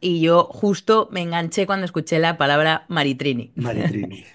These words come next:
Speaker 1: Se me, se me encendió el, el radar sentimental porque, bueno, Maritrini es una cantante que, que le gusta, le gustaba mucho a mi madre y le sigue gustando mucho y, y, bueno, pues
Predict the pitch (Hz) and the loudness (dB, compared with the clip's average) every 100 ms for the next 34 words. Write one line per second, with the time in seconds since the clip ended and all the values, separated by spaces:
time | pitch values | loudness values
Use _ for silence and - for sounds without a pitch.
0 | _ - - 151 151 151 139 160 170 151 | _ -20 -4 -2 0 0 -2 -8 -2 0
1 | 147 156 147 151 160 175 170 160 - 165 | 0 0 2 4 4 4 4 2 0 -4
2 | 151 147 143 151 151 - 160 139 147 143 | 0 4 4 4 2 -2 -6 -2 -2 0
3 | 143 151 147 151 160 151 - 151 143 139 | -2 0 0 0 -4 -4 -2 2 4 4
4 | 135 131 139 117 113 127 127 127 151 147 | 2 0 -2 -4 -4 -2 -2 -2 -4 -2
5 | 160 147 143 135 135 156 151 156 143 135 | -2 0 0 0 0 -2 0 2 4 4
6 | 131 131 127 131 131 151 143 139 131 131 | 2 0 0 0 -2 -4 -2 -2 -2 -2
7 | 120 113 165 156 156 151 170 151 143 151 | -2 -2 0 2 2 0 -2 2 2 4
8 | 180 131 147 131 127 123 131 127 143 190 | 2 -2 -2 -2 -4 -6 -4 -2 0 -4
9 | - - - - 160 - 185 196 156 143 | -8 -20 -20 -2 -2 4 6 8 6 4
10 | 139 135 - 135 127 120 113 - | 4 2 -2 -6 -4 -6 -8 -16